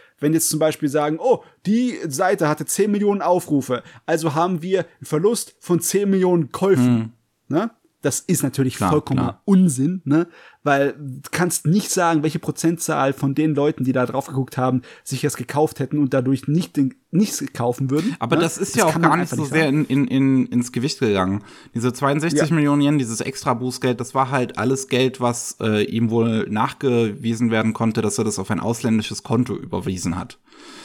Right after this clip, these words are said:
Speaker 2: Das heißt, ähm, das hat er schon durchaus gehabt. Ob er es jetzt immer noch hat, ist natürlich eine andere Sache, ne? Er kann wahrscheinlich auch
Speaker 1: Ja,
Speaker 2: vieles
Speaker 1: ja,
Speaker 2: davon
Speaker 1: klar.
Speaker 2: ausgegeben haben.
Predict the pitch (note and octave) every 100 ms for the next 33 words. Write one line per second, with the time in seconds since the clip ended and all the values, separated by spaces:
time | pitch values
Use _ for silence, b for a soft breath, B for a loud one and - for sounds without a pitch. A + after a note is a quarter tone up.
0 | B B B A#2 G#2+ A#2+ B2+ C#3+ - -
1 | - A#2+ A#2+ A#2 A#2 A2+ A2+ A2+ A2 -
2 | A2+ - - - A#2 D3 C3+ D3 A#2 B2+
3 | C#3 - A#2 A#2+ A#2 - F#2+ B2+ C3+ -
4 | - _ A#2+ C3+ A#2 A2+ G2 C#3+ C#3 A#2+
5 | A#2+ A2+ A#2 A#2 G2 A2 F#2+ G2+ A2 B2+
6 | G2+ F#2+ G2 F#2 F#2 A#2 A2 G#2 F#2+ A2
7 | G#2 G#2 A2 A2 - D3+ C3 A2+ A2+ A2
8 | G#2+ A#2 C3+ G2+ E2+ G2 F2+ F2+ G2